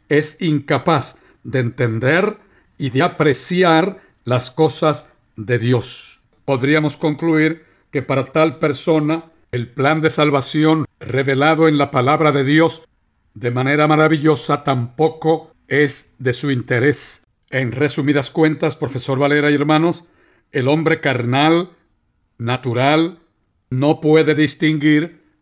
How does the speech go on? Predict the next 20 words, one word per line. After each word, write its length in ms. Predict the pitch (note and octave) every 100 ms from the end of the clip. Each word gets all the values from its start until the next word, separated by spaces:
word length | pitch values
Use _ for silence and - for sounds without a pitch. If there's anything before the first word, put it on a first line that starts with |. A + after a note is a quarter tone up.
| _
entre 800 | C#3+ D3 D3+ - D#3 E3 E3 _ _
la 160 | C3 B2+
filosofía 800 | D3 C3 B2 C3 D#3 D#3 D3+ D3+ _
terrenal 800 | - D#3 D#3 D#3 D#3 D#3 D#3 D#3 _ _
y 80 | D3
la 140 | C3+
verdad 580 | C3 B2 A2 D3 D#3 - _
espiritual, 920 | B2+ - - B2 B2 C#3 D3 C#3+ F#3 - _
porque 240 | F3 D#3+
la 120 | D3 C3+
sabiduría 520 | D3 C3 C#3+ C#3+ D3+
de 140 | D#3
Dios 520 | C#3+ D3+ D3 - - - _ _
solo 320 | - D3 D3+
la 160 | D3 C3+
pueden 260 | D3+ D3+ D3
entender 580 | D3 C#3+ D3+ D3 D3+
los 220 | D3+ C3 -
que 160 | C#3+
permiten 920 | B2 B2+ A#2+ A#2 E3+ - E3 E3 E3+